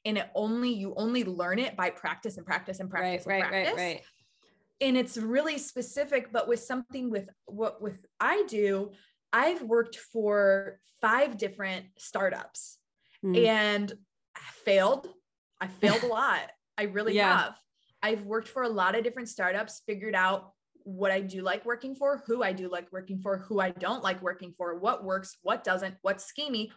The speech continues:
Speaker 1: what's sketchy, what not to do through
Speaker 2: Mm-hmm.
Speaker 1: other people messing up. And I've learned, and you just learn again through experience, but it's experience in a different way. It's experience by failure, not experience by practice.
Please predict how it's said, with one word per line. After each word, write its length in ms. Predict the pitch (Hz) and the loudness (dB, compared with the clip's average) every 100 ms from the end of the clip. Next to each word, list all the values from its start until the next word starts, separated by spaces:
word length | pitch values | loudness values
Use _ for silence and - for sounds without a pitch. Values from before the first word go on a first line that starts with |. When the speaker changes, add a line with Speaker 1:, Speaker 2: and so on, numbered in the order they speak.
| - | -2
Speaker 1:
what's 220 | 214 - | 0 0
sketchy, 520 | - 208 208 233 220 - _ | -2 -4 -4 -8 -10 -12 _
what 300 | 190 196 202 | -4 0 2
not 220 | 202 302 - | 2 2 -2
to 100 | 190 | -8
do 380 | 175 160 185 - _ - | -2 -2 -2 -8 _ -6
through 160 | 190 208 | 0 2
Speaker 2:
Mm-hmm. 60 | 185 | 2
Speaker 1:
other 160 | 196 208 | 2 0
people 280 | 196 185 185 | -6 -6 -4
messing 400 | 170 185 175 165 | -4 -8 -8 -4
up. 300 | 151 - _ _ _ - | -4 -6 _ _ _ -4
And 140 | 220 220 | 2 2
I've 160 | 208 | 2
learned, 500 | 208 214 240 294 233 | -2 -2 0 0 0
and 140 | 196 208 | 0 -2
you 100 | 208 | -2
just 220 | 240 233 | -4 -4
learn 300 | 202 214 226 | -2 -2 -4
again 400 | 202 190 180 190 | -6 -4 -4 -4
through 120 | 208 | -6
experience, 640 | 190 - 196 180 208 277 - | -8 -12 -10 -8 -6 -8 -8
but 180 | 226 202 | -6 -8
it's 160 | 196 | -8
experience 640 | 202 - - 190 214 269 - | -12 -14 -8 -6 -4 -6 -6
in 140 | 208 | -6
a 40 | |
different 360 | 190 190 190 175 | -4 -6 -6 -4
way. 160 | 170 - | -4 -2
It's 160 | - | -6
experience 600 | 220 - - 202 226 247 | -6 -8 -4 -2 -2 -4
by 160 | - 185 190 | -4 -6 -2
failure, 520 | 180 185 214 294 392 - _ _ | -2 -2 -2 -4 -4 -10 _ _
not 240 | 208 214 - | 0 0 0
experience 600 | 208 - 214 196 190 190 | -6 -12 -6 -4 -2 -2
by 140 | 185 | -4
practice. 760 | 180 165 - - - 190 - | -4 -10 -10 -12 -12 -12 -14